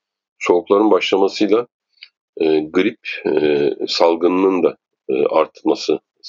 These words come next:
tehlikesi var. Griple covid hastalıkları birleştiğinde bu çok daha tehlikeli oluyormuş. E, Tabipler Odası'nın açıklamasına göre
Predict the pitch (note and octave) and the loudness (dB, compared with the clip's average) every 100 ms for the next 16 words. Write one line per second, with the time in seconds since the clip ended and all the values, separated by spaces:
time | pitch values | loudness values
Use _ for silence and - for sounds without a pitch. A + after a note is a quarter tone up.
0 | - D2+ D2 D2+ C#2 D#2+ G#2+ - _ _ | -2 -2 -2 -4 -2 0 0 -2 _ _
1 | _ _ _ - G#2 G#2+ G#2+ - G#2+ G#2 | _ _ _ 0 0 0 -4 0 0 0
2 | G#2 - - F2 - E2+ D#2+ F2+ F2 F2+ | -2 -12 -4 -4 0 -2 2 -2 0 0
3 | E2+ E2 - E2 G2+ A#2 _ _ _ _ | 0 0 0 0 0 -4 _ _ _ _
4 | _ - A2 G#2+ F#2+ C3+ A#2+ - F2 F2 | _ -8 -2 0 2 0 2 0 0 0
5 | F2 F2+ D#2+ - D#2 D#2 D2 C#2+ - - | 0 2 0 0 0 2 2 -2 -6 -6
6 | - C#2+ C#2+ D2+ - - D#2+ D#2 D2+ D2+ | -2 0 0 -2 -4 -2 -2 2 2 0
7 | - D#2+ - D#2+ D2+ - E2 D#2+ F#2+ | 0 0 2 0 0 0 0 2 0